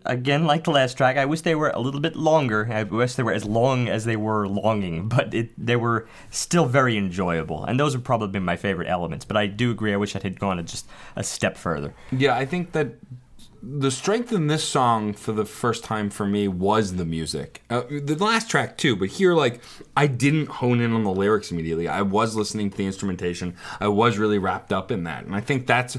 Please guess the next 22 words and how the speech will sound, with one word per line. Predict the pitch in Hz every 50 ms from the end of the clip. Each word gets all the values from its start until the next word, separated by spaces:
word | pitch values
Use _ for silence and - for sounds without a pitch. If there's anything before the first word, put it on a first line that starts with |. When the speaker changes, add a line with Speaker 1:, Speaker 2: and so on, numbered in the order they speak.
| 120 - - - - - -
Speaker 2:
really | 110 117 117 113 104
important | 98 98 98 - - 110 92 95 101 92
to | - 95
notice, | 92 98 117 127 117 92 85
'cause | - - 135 139 151
even | 165 151 170 170 156
though | 151 143 139 135
when | 135 131 127 123 120
Leonard | 120 117 117 117 113 117
comes | - 120 110 107 107
in | 107 104 113 127
and | 113 95 85
his | 90 101 98 - - - - - - - - - -
vocals | - 101 110 120 123 139 131 120 120
are | 120 113
still | - - - 110 110 120
the | 127 123
focus, | 123 - 156 165 160 - 92 87 87 - - - - - - - - - - _ - - _ _ _ _
I | - 110 123 143
was | 147 143 139 131
already | 127 123 127 117 110 110 113 117 120
in, | 113 104 101